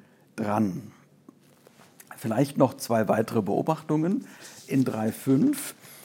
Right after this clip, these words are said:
wird erwähnt, dass die Leute von Tekoa, einem Dorf im Um-, Umland, mitgebaut haben, aber ihre Vornehmen beugten ihren Nacken nicht zum Dienst für ihre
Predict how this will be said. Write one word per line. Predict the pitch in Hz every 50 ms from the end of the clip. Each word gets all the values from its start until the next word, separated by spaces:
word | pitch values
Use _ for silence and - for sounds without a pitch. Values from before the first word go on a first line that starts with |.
| -
wird | - 117 127 139 143 143 -
erwähnt, | - 139 113 104 117 117 123 135 156 180 180 - - - 147
dass | 139 - - -
die | - 123 120 127
Leute | - 123 123 127 139 147 160 175 190 202 196 202 - 139
von | - - - 117 107 -
Tekoa, | - - 110 - - - 131 117 113 110 117 131 160 - 294 - - - - - - - - - - _
einem | - 113 113 113 113 110
Dorf | 117 107 113 160 220 - - -
im | - - 120
Um-, | - - 127 131 139 131 127 127 120 113 -
Umland, | - - 123 135 143 135 127 127 143 180 208 - - - - - - - - - - _
mitgebaut | 123 123 143 208 226 - - - 131 104 - - - - 117 117 - -
haben, | 123 117 117 127 120 139 156 180 190 220 - - - - - - -
aber | - 135 127 143
ihre | 143 151 151 139 131
Vornehmen | - - - 147 165 180 185 180 170 160 165 160 127 -
beugten | 120 117 120 139 151 147 - - - 139
ihren | 135 - 139 123 113 120 123 117
Nacken | 110 113 117 139 - - 151 131 123 113
nicht | 113 139 151 151 - - -
zum | - 139 123 117 110
Dienst | 98 107 113 113 117 127 123 120 - - - - - - - - - - - -
für | - - 127 117
ihre | - - 135 120 120 120 110 113 117 113 113 113 113 113